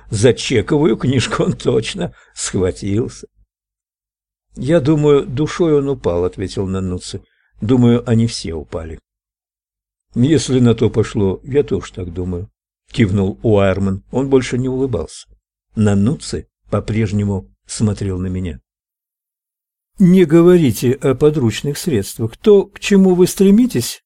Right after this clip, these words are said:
в этих картинах, совершенно очевидно.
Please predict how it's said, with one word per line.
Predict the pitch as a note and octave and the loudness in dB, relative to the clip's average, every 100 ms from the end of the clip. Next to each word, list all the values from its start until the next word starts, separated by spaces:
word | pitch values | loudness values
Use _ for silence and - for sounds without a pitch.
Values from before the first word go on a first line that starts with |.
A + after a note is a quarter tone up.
| _ | _
в | B3+ | 0
этих | A3 C#3+ | 0 0
картинах, | - F#3 F#3+ B2 G2+ - _ _ _ _ | 0 -2 0 -4 -4 -8 _ _ _ _
совершенно | - E3+ D#3+ B2+ - A#2+ G#2 | 0 2 2 0 2 2 2
очевидно. | G#2 - A#2 G#2+ A2+ | -2 -4 -4 -4 -6